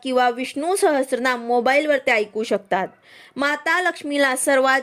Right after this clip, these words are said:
जास्त काय आवडतं, तर लक्ष्मीला सर्वात जास्त विष्णूंची सेवा आवडते. जिथे विष्णूंची सेवा केली जाते, तिथे माता लक्ष्मी अखंड वास करते, कायम टिकून राहते. किंवा मग तुम्ही ओम नमो भगवते वासुदेवाय नमः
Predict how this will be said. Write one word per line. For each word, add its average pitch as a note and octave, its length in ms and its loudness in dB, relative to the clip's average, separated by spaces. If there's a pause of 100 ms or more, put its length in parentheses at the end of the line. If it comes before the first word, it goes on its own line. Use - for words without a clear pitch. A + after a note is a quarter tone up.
जास्त D4+ 400 -2
काय C#4+ 180 0
आवडतं, A#3+ 560 0 (100)
तर A#3+ 100 2
लक्ष्मीला B3 600 2
सर्वात B3+ 540 2
जास्त C#4+ 300 -2
विष्णूंची B3 760 -2
सेवा A#3 260 0
आवडते. F3+ 560 -4 (400)
जिथे B3+ 260 4
विष्णूंची E4+ 600 -2
सेवा C#4 320 4
केली C4 300 -2
जाते, A#3+ 440 2
तिथे B3+ 260 0
माता A#3+ 420 0
लक्ष्मी C4 480 -2
अखंड D4 360 -2
वास C4 280 0
करते, F3 480 -6 (420)
कायम D4 340 0
टिकून C4 360 -2
राहते. B3+ 460 -4 (120)
किंवा D#4+ 280 0
मग E4 260 -8
तुम्ही D4 260 -2
ओम D#4 280 0
नमो D4+ 320 0
भगवते B3 560 2
वासुदेवाय A#3+ 800 0
नमः A3+ 280 -6